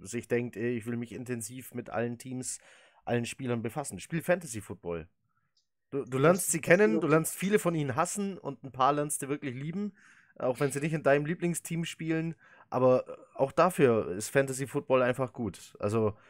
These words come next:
Speaker 1: ich hab's sehr schnell lieben gelernt, bin sehr schnell von nur einer Standardliga auf, ähm, auf sechs Ligen und jetzt auf,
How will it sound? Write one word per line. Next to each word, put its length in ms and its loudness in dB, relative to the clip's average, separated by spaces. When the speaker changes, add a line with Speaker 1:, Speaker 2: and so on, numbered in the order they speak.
Speaker 1:
ich 180 0
hab's 260 6
sehr 160 12
schnell 240 8
lieben 320 4
gelernt, 480 6
bin 120 0
sehr 220 10
schnell 380 10
von 220 4
nur 220 10
einer 360 10
Standardliga 1120 8
auf, 480 6
ähm, 460 4
auf 220 0
sechs 320 4
Ligen 440 0
und 160 0
jetzt 220 2
auf, 600 0